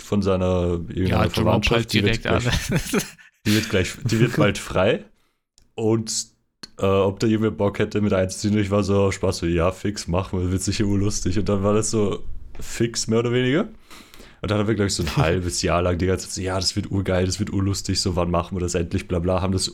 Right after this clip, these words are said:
Speaker 1: ur herausgezögert.
Speaker 2: Naja, nein,
Speaker 1: Und dann
Speaker 2: nicht so, also, wir haben ja letztes Jahr, nach dem Zivi, stimmt gar nicht, nach dem
Speaker 1: Ja, nach
Speaker 2: Zivi.
Speaker 1: dem Zivi, ja.
Speaker 2: Ach,
Speaker 1: Zivi war
Speaker 2: sowas.
Speaker 1: alles noch, ja. Und dann waren wir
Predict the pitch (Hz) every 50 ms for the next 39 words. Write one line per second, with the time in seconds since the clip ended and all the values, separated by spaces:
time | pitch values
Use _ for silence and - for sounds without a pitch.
0 | - - 117 117 101 104 107 90 90 90 87 - 95 90 - - 87 90 104 123
1 | - - - _ _ _ - - - - - _ _ _ - - 123 117 113 113
2 | 113 113 113 117 127 123 117 107 101 107 110 110 - 117 113 117 113 107 117 113
3 | 110 120 110 104 - - - - - _ _ _ _ - 123 117 113 117 113 117
4 | 120 120 - 135 127 - - 127 123 117 - - _ _ _ _ _ _ _ _
5 | - 139 147 - - 151 - - - 156 151 123 117 104 - 165 160 - 123 110
6 | 110 110 - 131 123 - - 107 107 101 107 - 127 113 104 101 - - 110 110
7 | 104 98 92 90 90 87 - 92 90 92 92 92 - _ - 117 110 113 113 113
8 | 120 117 107 104 98 98 92 98 92 - 101 98 101 - - - _ - 92 90
9 | 90 95 - - _ _ _ _ _ _ _ _ _ _ _ _ - 113 107 110
10 | 107 107 104 - - - _ _ _ _ _ _ _ _ _ _ - _ _ _
11 | _ _ _ - 107 107 120 127 120 120 120 120 123 117 -